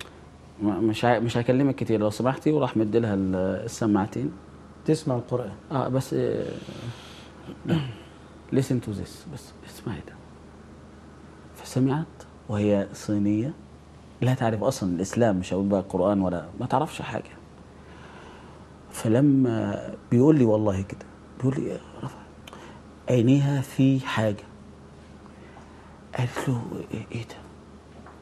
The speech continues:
Speaker 1: والشيخ المنشاوي قلب يقرأ، يعني مش واحد بقى، بقى قلب يقرأ. فقالت له، قال، قال لها: "هذا، هذا، هذا، هذا كتابنا.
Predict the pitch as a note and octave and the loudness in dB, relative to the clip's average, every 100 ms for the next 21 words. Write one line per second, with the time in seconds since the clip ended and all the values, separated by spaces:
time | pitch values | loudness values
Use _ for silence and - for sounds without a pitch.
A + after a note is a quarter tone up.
0 | - - - - D3+ - - D#3 F#3 - | -20 -8 -6 -4 -2 -2 -4 -6 -6 -12
1 | - - - - - - - - D#3 D3 | -20 -20 -20 -20 -20 -20 4 12 12 12
2 | D3 C3+ C#3 - A#2 - - - - - | 8 8 6 2 -4 -4 -20 -20 -20 -20
3 | - - - - - - - - - F2+ | -20 -20 -20 -20 -20 -20 -20 -12 -4 -2
4 | F2 - A#2+ G#2+ F#2 F#2 G2+ F2+ F#2 E2 | 0 2 2 2 2 4 4 2 -2 -6
5 | - - - E3 C#3+ A#2+ F#2+ - - - | -12 -20 0 4 4 2 -2 -4 -12 -16
6 | - - - - - - - B2+ B2 C#3+ | -20 -18 -18 -18 -20 -20 -4 -2 0 0
7 | G#2 A2+ - B2 A#2+ G#2 G#2 G#2 G#2+ - | 0 -2 -4 -4 -2 -2 -2 -2 -2 -4
8 | G2 A#2 A2 - G#2+ B2 A#2+ G#2 - - | -4 -2 -2 -4 -2 0 0 -2 -6 -10
9 | A2+ B2 A#2+ G#2+ G#2 G2 F2+ | -4 -2 -2 -4 -6 -6 -8